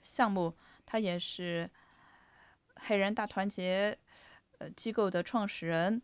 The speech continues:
他也写了几本书，这几本书都很重要，是与这个话题相关的。第一呢，就是二零一三年有一个关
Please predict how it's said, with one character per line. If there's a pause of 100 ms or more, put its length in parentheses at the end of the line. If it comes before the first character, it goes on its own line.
(1900)
他
也
写
了
几
本
书， (320)
这
几
本
书
都
很
重
要， (880)
是
与
这
个
话
题
相
关
的。 (200)
第
一
呢，
就
是
二
零
一
三
年 (580)
有
一
个 (1500)
关